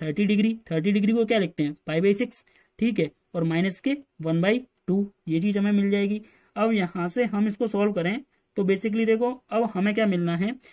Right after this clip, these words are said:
कि हमें इसका अधिकतम मान बताना था। तो चूंकि देखो, हम जानते हैं कि ये अब पूरा हमारा एक वेरिएबल में आ गया जो कि sine है,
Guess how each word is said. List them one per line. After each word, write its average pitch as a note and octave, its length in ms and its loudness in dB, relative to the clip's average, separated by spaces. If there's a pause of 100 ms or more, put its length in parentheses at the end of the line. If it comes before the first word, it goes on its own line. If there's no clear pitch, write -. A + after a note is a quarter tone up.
(220)
कि A#3+ 120 2
हमें G#3 260 0
इसका A#3+ 220 -2
अधिकतम F#3 440 0
मान A3+ 180 2
बताना D3+ 320 -4
था। E3+ 180 -8 (340)
तो A3+ 80 2
चूंकि B3+ 380 2
देखो, C4 280 4
हम A3+ 260 2
जानते G3+ 340 2
हैं A3 220 -2
कि A3+ 140 -2
ये G#3+ 260 4 (140)
अब A#3 280 0
पूरा A#3 200 2
हमारा F#3 280 0
एक A3 320 -2 (220)
वेरिएबल F#3+ 460 0
में G3+ 80 -2
आ E3 120 -2
गया F#3+ 140 -2
जो G3+ 140 -2
कि A3 120 -4
sine D3 320 -6
है, B2 200 -12